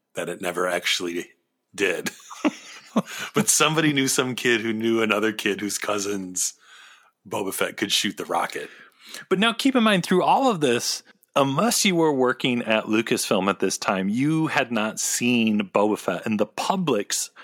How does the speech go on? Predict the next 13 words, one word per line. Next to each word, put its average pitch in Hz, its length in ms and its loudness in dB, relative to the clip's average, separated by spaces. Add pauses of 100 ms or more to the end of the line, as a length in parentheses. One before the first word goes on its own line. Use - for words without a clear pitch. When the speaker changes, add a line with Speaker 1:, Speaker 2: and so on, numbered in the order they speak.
Speaker 2:
first 226 760 -2 (420)
reveal 131 880 0 (260)
of 123 220 2
Boba 127 320 2
Fett 80 320 -6 (440)
was 104 680 0 (140)
September 147 580 0
twenty-fourth, 135 920 -2 (120)
nineteen 143 520 2
seventy-eight. 113 680 -2
Boba 160 280 2
Fett - 300 -2
marched 110 520 0